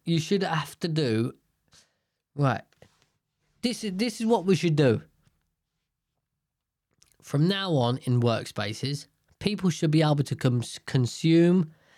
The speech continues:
and, um, enjoy the drugs of their choice legally.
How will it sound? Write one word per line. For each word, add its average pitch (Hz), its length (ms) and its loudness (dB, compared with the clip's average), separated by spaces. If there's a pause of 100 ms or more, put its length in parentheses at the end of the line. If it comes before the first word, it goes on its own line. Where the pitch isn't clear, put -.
(360)
and, 107 540 -2 (100)
um, 98 840 -2 (1900)
enjoy 123 720 0 (880)
the 135 100 2
drugs 147 400 2
of 127 140 0
their 131 120 2
choice - 720 -10 (320)
legally. 123 840 4